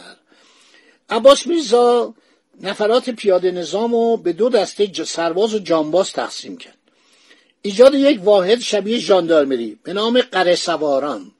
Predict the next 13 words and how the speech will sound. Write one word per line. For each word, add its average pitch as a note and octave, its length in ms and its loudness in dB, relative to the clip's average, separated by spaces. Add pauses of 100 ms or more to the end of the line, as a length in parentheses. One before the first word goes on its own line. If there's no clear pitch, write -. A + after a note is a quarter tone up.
(200)
که G3 100 -6
بعد A3+ 180 0
شد A#3+ 160 -2
قره E3 300 0
سوران، C#3 400 -8 (360)
یعنی A3+ 260 -4
لباس A3 380 0
سیاهی F3+ 380 -2
نمی‌پوشتن، C#3 560 -10
اینا B3 160 -8
تقریباً A3+ 520 -6
ژاندارم D#3 600 -2
بودن. G#2+ 300 -12